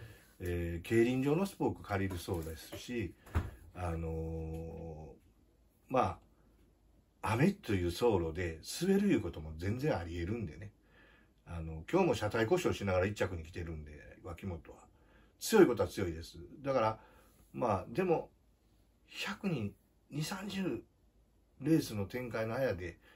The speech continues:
八番手回されていけへんかったいうことがないとも言えへんのでね。だから、あえて強いてこの十二レース、勝負レースにしました。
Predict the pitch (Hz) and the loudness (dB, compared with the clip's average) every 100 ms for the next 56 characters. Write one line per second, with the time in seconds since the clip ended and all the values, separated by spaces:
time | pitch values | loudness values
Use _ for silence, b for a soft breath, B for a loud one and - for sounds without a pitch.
0 | b - 151 151 147 139 139 139 135 113 | b -8 -4 0 0 0 0 0 0 -2
1 | 87 113 131 107 87 92 - 92 95 90 | -2 -4 -2 -4 -6 -8 -8 -6 -6 -8
2 | 87 B B B B - 107 110 110 110 | -10 B B B B 2 4 6 4 2
3 | 247 311 147 120 104 87 82 95 139 _ | 0 2 4 4 2 -2 -6 -10 -14 _
4 | _ _ _ - 151 113 104 B B B | _ _ _ -4 -2 0 -2 B B B
5 | B 104 110 110 - 85 85 82 85 95 | B 2 4 2 -6 -8 -8 -8 -4 -2
6 | 92 85 82 - - 76 - - - - | -2 -4 -6 -8 -10 -10 -14 -18 -20 -20
7 | - - - | -20 -20 -20